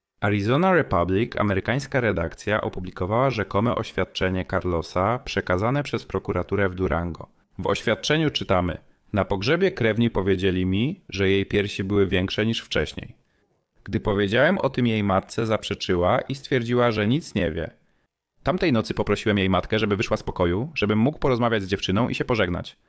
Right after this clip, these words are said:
Z jakiegoś powodu nie chciała tego zrobić. Przekonałem ją i rodzinę do wyjścia, co zrobili. W środku zostały tylko moja siostra, szwagierka, mama i ja. Zbadali moją córkę i rzeczywiście miała implanty piersi.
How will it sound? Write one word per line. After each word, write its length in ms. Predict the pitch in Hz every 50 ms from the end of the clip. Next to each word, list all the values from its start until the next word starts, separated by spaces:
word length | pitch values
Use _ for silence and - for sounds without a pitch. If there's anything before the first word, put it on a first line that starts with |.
| _ _ _ _
Z 80 | - -
jakiegoś 280 | 113 - 165 165 190 190
powodu 280 | - 131 120 117 113
nie 140 | 127 135 143
chciała 240 | 139 - 104 92 92
tego 180 | 90 98 104
zrobić. 440 | 101 98 90 82 82 - - - - _ _ _ _ _ _ _ _ _
Przekonałem 640 | - - - 143 135 - 175 175 196 202 180 151 135
ją 180 | 127 123 123 -
i 140 | - - 107
rodzinę 380 | 104 98 92 104 117 120 117
do 120 | 101 101 90
wyjścia, 380 | 92 98 95 - - - 87
co 160 | - - 87
zrobili. 540 | 90 92 90 87 82 80 82 80 82 - - - _ _ _ _
W 100 | _ -
środku 360 | - 143 147 156 - - 175
zostały 420 | 127 127 117 - - 107 101 95 95
tylko 240 | - 90 - 92
moja 260 | 90 90 90 87 85 82
siostra, 540 | - - 123 143 143 - - 131 120 113
szwagierka, 640 | 113 - - - 90 90 95 101 104 107 - - 90
mama 500 | 87 90 85 82 87 87 85 87 87 - _ _ _
i 140 | 117 127 131
ja. 300 | 120 101 82 - - - _ _ _ _ _ _ _ _ _
Zbadali 480 | - - - 107 101 - 170 190 196 170
moją 280 | 139 120 113 107 104 95
córkę 480 | - - 123 120 117 - - 120 113
i 60 | 110
rzeczywiście 560 | 104 104 98 - - 101 107 107 - - - 101
miała 240 | 104 98 95 95
implanty 460 | 90 95 90 - 95 92 92 - - 82
piersi. 680 | - 71 80 - - - - - - 120 147 175 -